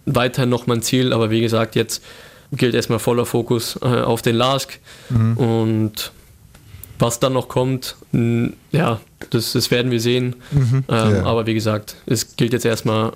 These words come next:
Speaker 1: voller Fokus auf den lask und auch mit international, äh, war auch ein Traum, ob's jetzt Champions League, Europa League oder jetzt Conference League ist. International ist international, ist immer eine komplett andere Bühne, auf der man sich präsentieren kann.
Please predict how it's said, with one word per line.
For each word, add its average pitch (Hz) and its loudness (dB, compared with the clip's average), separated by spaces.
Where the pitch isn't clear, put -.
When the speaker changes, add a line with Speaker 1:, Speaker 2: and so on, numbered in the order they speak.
Speaker 1:
voller 120 0
Fokus 123 -2
auf 117 0
den 117 0
lask 113 0
und 120 2
auch 117 0
mit - -4
international, 123 0
äh, 117 0
war 123 2
auch 127 0
ein 131 -2
Traum, 123 0
ob's 120 -2
jetzt 117 -2
Champions 120 0
League, 120 0
Europa 117 2
League 113 0
oder 117 2
jetzt 117 -2
Conference 123 -2
League 123 0
ist. 123 -2
International 123 2
ist 117 -2
international, 123 0
ist 113 -4
immer 120 2
eine 113 0
komplett 117 0
andere 120 0
Bühne, 120 0
auf 113 0
der 123 2
man 117 2
sich 113 -2
präsentieren 117 0
kann. 113 -2